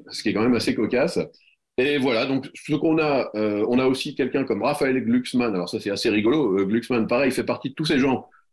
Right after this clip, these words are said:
euh, qui pendant un temps ont soutenu le Qatar. Euh, euh, Glucksmann, donc, euh, le vingt-deux novembre dernier, je crois, s'opposait à une, euh, résolution au Parlement européen voulant condamner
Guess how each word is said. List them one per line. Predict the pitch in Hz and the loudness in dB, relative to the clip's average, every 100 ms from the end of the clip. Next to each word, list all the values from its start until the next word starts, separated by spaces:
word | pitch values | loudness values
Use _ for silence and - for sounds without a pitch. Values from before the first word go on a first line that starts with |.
| _ - | _ 0
euh, | 107 107 - - | 2 2 -2 -12
qui | - 127 | -10 -4
pendant | 165 170 170 | 0 2 2
un | 165 | 2
temps | 165 160 | 0 2
ont | 143 | 2
soutenu | 123 139 127 123 | 2 0 2 2
le | 110 | 2
Qatar. | 120 113 143 160 185 180 - | 0 0 0 2 -2 -4 -2
Euh, | 123 117 120 113 - _ _ _ 107 | 2 4 4 2 -6 _ _ _ 0
euh, | 107 107 101 | 2 2 2
Glucksmann, | 117 156 - 143 143 127 113 | 2 0 0 0 2 2 2
donc, | 120 120 104 | 0 0 -2
euh, | 101 101 98 | -2 0 -2
le | 98 104 | 0 0
vingt-deux | 98 151 139 143 | 0 2 2 2
novembre | 131 117 123 113 | 2 2 2 2
dernier, | 110 117 135 | 2 0 0
je | 107 | -4
crois, | 107 131 147 190 - _ | -4 -2 -2 -2 -14 _
s'opposait | - - 208 - 165 139 139 - _ _ _ - | -20 0 0 4 2 2 0 -4 _ _ _ -2
à | 120 117 - | 0 0 -2
une, | 117 107 104 | 0 2 2
euh, | 101 98 98 95 95 | 2 2 0 0 0
résolution | 98 139 147 143 - 131 123 | 0 0 0 -2 -4 -2 0
au | 95 | 0
Parlement | 110 110 110 110 | -2 -2 0 0
européen | 101 117 139 | -2 0 0
voulant | 123 117 120 | 0 0 0
condamner | 117 180 143 139 123 117 | -2 -2 0 2 2 2